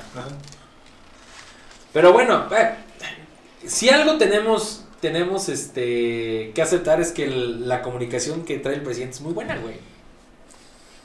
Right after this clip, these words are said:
Speaker 2: El equipo de comunicación de la presidencia de la República es muy bueno, güey.
Speaker 1: Sí, para hacer pendejo a varios
Speaker 2: Sí.
Speaker 1: cabrones.
Speaker 2: Sí,
Speaker 1: Puta, güey.
Speaker 2: es muy bueno, cabrón. Tienes en la bolsa más de, ¿cuántos quedamos que dice el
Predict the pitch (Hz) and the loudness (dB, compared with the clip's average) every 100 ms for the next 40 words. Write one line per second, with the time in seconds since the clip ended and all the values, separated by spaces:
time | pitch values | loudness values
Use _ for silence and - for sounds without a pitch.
0 | - - - - - 123 127 - 180 226 | -20 -18 -16 -16 -12 -6 -4 -4 -2 0
1 | 185 160 147 - - 170 180 147 127 123 | 2 0 0 -2 -2 -2 -2 0 -2 -2
2 | 147 151 143 117 135 143 143 135 143 - | -4 -2 -2 -4 -4 -6 -4 -4 -4 -8
3 | 131 147 - - - _ - - - 123 | -8 -6 -8 -10 -20 _ -20 -20 -20 -6
4 | 151 170 156 165 - 92 95 - - 151 | 0 2 0 -6 -8 -8 -8 -12 -18 -14
5 | 127 131 123 156 147 160 160 165 151 160 | -12 -8 -6 -6 -10 -4 -2 0 0 2
6 | 160 143 135 156 175 202 - - 381 - | 0 2 4 4 2 -2 -6 -2 0 2
7 | 453 494 - 311 - - 226 233 254 - | 2 0 -2 -2 -4 -4 -2 0 0 -4
8 | - - - - - - - - - - | -6 -4 -6 -8 -18 -20 -20 -20 -20 -20
9 | - 208 240 220 175 170 208 202 226 208 | -10 -6 -2 0 0 0 0 0 2 2
10 | 170 160 165 190 208 202 202 185 160 143 | -2 -6 -8 -8 -8 -8 -8 -8 -8 -14
11 | - 208 - - 180 190 185 160 156 170 | -10 -8 -6 -4 -2 -4 -6 -8 -6 -4
12 | 175 160 147 139 127 | -2 -4 -4 -6 -8